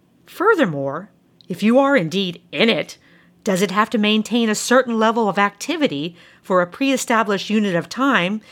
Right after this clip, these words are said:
for it to remain the real deal? But wait, aren't there seasons for relationships? Don't they come and go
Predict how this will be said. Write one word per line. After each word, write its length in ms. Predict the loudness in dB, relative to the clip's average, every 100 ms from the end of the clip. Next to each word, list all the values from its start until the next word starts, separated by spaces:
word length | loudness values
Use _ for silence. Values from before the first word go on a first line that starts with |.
| -20
for 180 | -4 -2
it 80 | 0
to 100 | 0
remain 540 | 0 2 2 0 -6 -10 _ -10
the 180 | -2 -2
real 460 | 0 -2 -2 -2
deal? 500 | -2 0 2 -2 -10 _ _ _ _ _ _ _ _ _ _
But 160 | -4 0
wait, 340 | 0 0 -6 -20 _ _ _ _
aren't 180 | 0 2
there 100 | 2
seasons 540 | 2 0 0 0 -2 0
for 120 | 0
relationships? 880 | 2 0 0 -2 -2 -4 -6 -12 -16 _ _ _ _
Don't 220 | -4 -2 0
they 140 | 0
come 320 | 0 -2 0
and 120 | 2
go 440 | 0 0 2 0